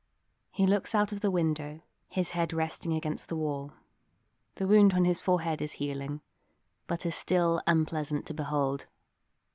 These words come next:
There's a knock at the door, but for a moment he ignores it. When the second knock comes, he sighs and calls for his visitor to enter. The door opens, and Manon Maddock enters.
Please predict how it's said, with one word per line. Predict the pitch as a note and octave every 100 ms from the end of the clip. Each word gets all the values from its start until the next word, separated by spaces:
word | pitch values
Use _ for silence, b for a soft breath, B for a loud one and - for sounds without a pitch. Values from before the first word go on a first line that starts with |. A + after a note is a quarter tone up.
| _ _ -
There's | G3+
a | A3
knock | A3+ -
at | C#4
the | A3+
door, | G3 E3 C#3+ D3+ _ _ _ _ _ _ _
but | G3 -
for | G#3
a | G3+
moment | F#3 E3+ E3+ -
he | F#3
ignores | E3+ E3 D#3 C#3+
it. | C#3+ C#3+ - - _ _ _ _ _ _ _
When | F3 E3+
the | E3
second | - E3+ - F#3 D3+
knock | D#3 - -
comes, | D3 C#3+ D3 F3 - -
he | - F3
sighs | - D3+ C#3+ C#3+ D#3 - -
and | F3
calls | - F3+ F3
for | F#3
his | F3+ -
visitor | E3 D#3 - D3+ D3
to | -
enter. | E3 D3 - D3 - _ _ _ _ _ _ _ _ _
The | F#3
door | F3 G#3+ A3 -
opens, | G3 F#3+ F3 E3+ F3 - - _ _
and | F#3+ F3+ F3+
Manon | F3+ G#3 G#3+ G3+ F#3+
Maddock | E3 D3+ - - -
enters. | F3 D#3 D3 D3+ C#3+ - -